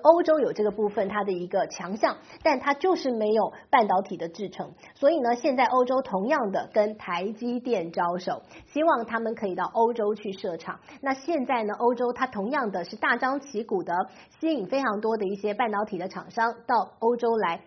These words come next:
投资设厂。那现在它也有非常多，包括税务的优惠，包括他们有他们的晶片法案，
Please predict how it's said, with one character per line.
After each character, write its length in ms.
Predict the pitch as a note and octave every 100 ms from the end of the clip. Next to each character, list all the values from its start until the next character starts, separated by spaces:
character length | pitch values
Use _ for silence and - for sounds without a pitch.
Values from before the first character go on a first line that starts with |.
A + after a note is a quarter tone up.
| _
投 180 | - F3+
资 200 | F#3 G#3
设 220 | G#3+ F#3+
厂。 220 | E3 F3 - - -
那 100 | C4+
现 180 | C#4 B3
在 140 | A#3+
它 160 | A3 A3+
也 140 | G3
有 140 | F3+
非 280 | - - G4
常 200 | F4 C#4+
多， 100 | D4 D#4 D#4+ - -
包 140 | B3
括 140 | A#3+ A#3
税 360 | A#3 C4 A#3+
务 120 | A#3+
的 120 | G#3+ F#3+
优 240 | A#3+ C4+
惠， 320 | - D4 G3 - -
包 160 | A#3+ A#3+
括 140 | A#3+
他 140 | A3+ A3+
们 120 | A3
有 140 | F#3
他 160 | - G#3+
们 80 | G#3+
的 80 |
晶 200 | G3 G#3
片 200 | G#3+ A3
法 140 | F#3+ F3+
案， 280 | - G#3